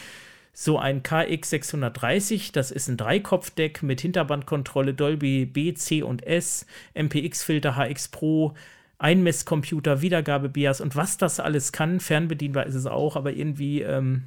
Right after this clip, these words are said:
zum Hören so, zum Einschaffen ist das eigentlich eher nix. Ja, und dann stieß ich auf viele Kassettenrekorder von Auvisio, also der Pearl-Marke und was weiß ich nicht, auch mit U-S-B-Anschluss, dass man den U-S-B-Stick reinstecken und direkt aufnehmen kann, aber das sind ja Sachen, die brauche ich gar nicht.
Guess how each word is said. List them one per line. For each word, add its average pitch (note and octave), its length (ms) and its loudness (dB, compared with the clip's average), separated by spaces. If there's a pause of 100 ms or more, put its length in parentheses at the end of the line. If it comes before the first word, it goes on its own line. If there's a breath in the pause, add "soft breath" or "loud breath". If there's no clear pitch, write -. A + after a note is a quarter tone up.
zum C3+ 220 2
Hören D3 320 4
so, D3 280 2
zum C3+ 220 -6
Einschaffen B2 380 -4
ist - 160 -6
das C3 100 -6
eigentlich A2+ 400 -8
eher A2+ 180 -6
nix. A#2+ 360 0 (920 loud breath)
Ja, D#3+ 260 6
und C3+ 180 0
dann G#3+ 120 6
stieß G3+ 340 2
ich F3 140 0
auf D3 120 0
viele A3+ 340 2
Kassettenrekorder D#3+ 920 0
von D#3 200 -2
Auvisio, D#3+ 640 0
also C#3+ 120 0
der C#3 120 2
Pearl-Marke D3 680 2
und D3+ 120 -4
was C#3+ 200 -2
weiß C3+ 160 2
ich D3 200 -4
nicht, C#3+ 220 -2
auch D3+ 120 2
mit C#3+ 240 0
U-S-B-Anschluss, D#3 1040 -2
dass C#3 160 -4
man C#3+ 140 0
den C3+ 100 -2
U-S-B-Stick C#3+ 640 -2
reinstecken D3 540 0
und C#3 140 -4
direkt C3 260 -2
aufnehmen D3 460 0
kann, C3+ 160 -2
aber B2 100 0
das B2 120 -4
sind C#3+ 80 -4
ja B2 60 -2
Sachen, B2+ 180 0
die B2+ 60 2
brauche C#3+ 200 2
ich - 120 -2
gar A#2 200 2
nicht. F#3 200 -2